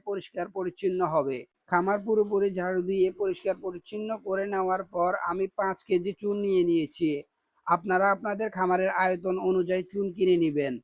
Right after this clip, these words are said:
চুন আনার পর ভালোভাবে পুরো খামারে ছিটিয়ে দিতে হবে, সাইডে এবং আনাচে কানাচে ভালোভাবে ছিটিয়ে দিতে হবে।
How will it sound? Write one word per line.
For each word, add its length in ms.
চুন 180
আনার 320
পর 140
ভালোভাবে 540
পুরো 300
খামারে 380
ছিটিয়ে 400
দিতে 280
হবে, 300
সাইডে 360
এবং 220
আনাচে 380
কানাচে 460
ভালোভাবে 520
ছিটিয়ে 320
দিতে 360
হবে। 260